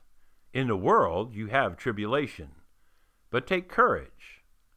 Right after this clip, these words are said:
I have overcome the world." The truth? Jesus didn't say may or might. He said, "Have tribulation." That means you will partake in tribulation,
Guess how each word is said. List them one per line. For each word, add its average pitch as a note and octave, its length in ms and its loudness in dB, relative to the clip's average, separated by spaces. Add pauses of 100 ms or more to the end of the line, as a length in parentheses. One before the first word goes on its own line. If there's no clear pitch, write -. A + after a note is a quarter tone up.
I C#3 200 8
have A#2 200 0
overcome G2 560 -2
the F2+ 100 -4
world." B2 600 -2 (840)
The F#2+ 100 -8
truth? F#3 500 0 (640)
Jesus G3+ 380 -6
didn't F3+ 260 -4
say A2+ 380 -2
may G2+ 580 -2
or A2+ 220 2
might. A#2+ 540 2 (280)
He G3 160 -2
said, A#2 460 -4 (160)
"Have G#2 480 4 (100)
tribulation." A#2 800 0 (440)
That F#3 320 6
means A2+ 440 -2
you C3+ 120 0
will E3 160 0
partake C#3+ 720 2
in A2 100 -4
tribulation, G#2+ 800 -2